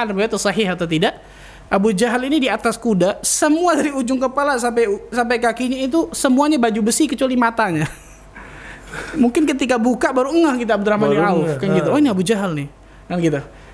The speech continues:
Speaker 1: Jadi se-, ini sak-, saking takutnya mati
Speaker 2: Saking
Speaker 1: orang-orang
Speaker 2: takut
Speaker 1: kafir nih,
Speaker 2: Iya,
Speaker 1: subhanallah.
Speaker 2: kafir begitu, kan, Sat.
Speaker 1: Semua dari ujung ka-, kepala sampai kakinya semuanya baju besi di atas kuda.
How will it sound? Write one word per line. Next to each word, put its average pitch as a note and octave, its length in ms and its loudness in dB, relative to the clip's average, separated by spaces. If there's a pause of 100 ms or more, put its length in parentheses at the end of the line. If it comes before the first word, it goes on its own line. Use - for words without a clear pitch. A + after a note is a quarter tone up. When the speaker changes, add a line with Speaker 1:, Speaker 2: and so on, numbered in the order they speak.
(140)
Speaker 1:
Jadi E4+ 200 2
se-, - 220 -2
ini A3 140 -2
sak-, F#3+ 240 -4
saking A3 320 -4
takutnya G#3+ 320 -2
mati A3 320 -2
Speaker 2:
Saking F3+ 80 2
Speaker 1:
orang-orang E3+ 220 0
Speaker 2:
takut F3 180 0
Speaker 1:
kafir D#3 140 -2
nih, C#3+ 180 -2
Speaker 2:
Iya, A2+ 140 2 (120)
Speaker 1:
subhanallah. D3+ 300 -2
Speaker 2:
kafir C#3+ 180 2
begitu, B2 380 0
kan, F2+ 160 -4
Sat. E2 140 -8 (100)
Speaker 1:
Semua D4 480 4
dari C#4+ 260 0 (240)
ujung C#4 360 2
ka-, C4+ 280 0
kepala C#4 340 -2
sampai C4+ 240 0
kakinya C4+ 380 0
semuanya C#4 380 0
baju A3+ 220 0
besi A#3 180 -2
di G#3+ 80 0
atas G3+ 240 -2
kuda. D#3+ 320 -4